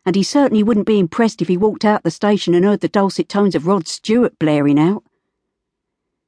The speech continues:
"You can put Baby Jane on when he's gone. Casuals like soul music, Tam, and I don't want to put him off me." Tammy sighed.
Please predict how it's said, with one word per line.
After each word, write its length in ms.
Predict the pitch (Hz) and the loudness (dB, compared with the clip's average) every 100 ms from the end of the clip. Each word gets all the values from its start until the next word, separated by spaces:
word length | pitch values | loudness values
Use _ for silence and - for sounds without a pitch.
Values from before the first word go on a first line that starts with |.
| _ _ _ _ _ _ | _ _ _ _ _ _
"You 140 | 254 | -2
can 160 | 240 247 | 0 0
put 240 | - 294 | 0 -2
Baby 340 | - 247 233 240 | 0 -2 0 -2
Jane 380 | - 226 226 208 | -2 0 2 4
on 160 | 208 | 2
when 160 | 214 226 | 2 2
he's 160 | 226 | 0
gone. 580 | - 247 262 247 185 147 - _ _ _ _ _ | 0 0 2 2 2 0 -6 _ _ _ _ _
Casuals 420 | - 269 277 269 254 | -4 -2 0 0 2
like 260 | 262 254 | 0 -2
soul 360 | - 262 277 277 | -4 0 2 4
music, 480 | 226 208 196 208 - | 4 2 0 -2 -4
Tam, 480 | 185 196 208 262 285 - _ _ _ _ - | -2 0 2 2 0 -4 _ _ _ _ -2
and 80 | 269 | 0
I 60 | |
don't 280 | 254 302 285 | 2 2 4
want 140 | 277 | 2
to 80 | 262 | 0
put 180 | - - | 0 0
him 140 | 269 | 2
off 240 | 302 311 - | 4 2 0
me." 400 | 208 180 151 - _ _ _ _ _ _ _ _ _ _ _ _ _ _ _ _ _ | 0 2 0 -4 _ _ _ _ _ _ _ _ _ _ _ _ _ _ _ _ _
Tammy 340 | 220 190 165 | 0 2 2
sighed. 520 | 156 190 180 160 151 | 0 0 2 2 0